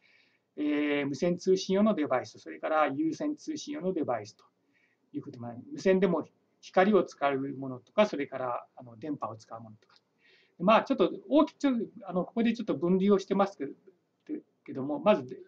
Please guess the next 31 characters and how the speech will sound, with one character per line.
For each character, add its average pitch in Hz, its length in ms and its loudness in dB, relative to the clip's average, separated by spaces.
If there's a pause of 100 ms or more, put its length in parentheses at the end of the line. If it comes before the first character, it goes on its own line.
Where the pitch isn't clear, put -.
(120)
電 311 240 4
波 220 160 8
を 147 100 2
使 - 320 -12
う、 151 320 -2 (1080)
え 135 800 -2
ー、 - 20 -20 (460)
無 151 100 -4
線 151 280 0
通 - 240 -8
信、 160 260 -8 (240)
で、 - 80 -18
そ 185 140 2
れ 196 100 8
に 202 80 4
使 - 180 2
わ 202 120 6
れ 208 80 4
る 160 180 0
デ 131 120 -4
バ 139 160 0
イ 135 60 -4
ス - 120 -18
っ - 20 -20
て 127 100 -14
何、 139 340 -6
何 135 180 -4
か - 100 -20
っ - 100 -20
て - 60 -20
い - 40 -20